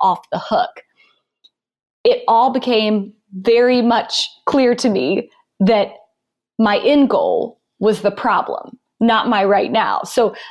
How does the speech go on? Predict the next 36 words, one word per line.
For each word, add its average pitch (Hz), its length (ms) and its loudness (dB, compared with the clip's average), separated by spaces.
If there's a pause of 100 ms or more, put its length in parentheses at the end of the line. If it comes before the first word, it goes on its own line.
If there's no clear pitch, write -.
(140)
my 208 180 0
contentment, 196 960 -4 (280)
fear, 285 260 -2 (340)
being 247 180 2
fearful 294 420 0
of 240 100 0
contentment 208 560 -2
because 208 240 -2
I 196 120 2
was 196 220 0
afraid 226 380 0
it 214 100 2
was 208 160 0
going 202 380 0
to 202 320 0 (520)
do 247 140 2
something 226 380 -2
to 202 140 -6
my 196 200 -2
ambition 190 720 0
wasn't 202 300 -2
the - 140 -6
problem. 196 480 0 (320)
It 220 140 4
was 202 300 0 (460)
not 240 280 2
understanding 214 720 0
of 185 220 -4
the 202 160 0
direction 214 480 -2
I 185 120 0
was 180 220 -4
going 175 540 -2
and 214 120 0
understanding 208 680 0
that 196 220 0